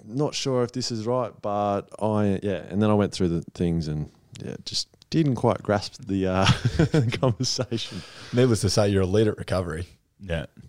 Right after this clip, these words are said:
Speaker 1: Mm, I've done it for a while.
Speaker 3: Mm.
Speaker 2: I am recovery.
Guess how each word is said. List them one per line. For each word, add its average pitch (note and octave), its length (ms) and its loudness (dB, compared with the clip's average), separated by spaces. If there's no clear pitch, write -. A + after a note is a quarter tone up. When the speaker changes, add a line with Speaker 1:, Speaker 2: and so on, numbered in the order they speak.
Speaker 1:
Mm, G#2+ 400 2
I've F#2+ 100 0
done A#2 200 2
it - 60 -4
for G2 120 -4
a E2 60 0
while. D#2 220 -2
Speaker 3:
Mm. F2 260 4
Speaker 2:
I A2 160 0
am G#2 260 0
recovery. E2 540 -2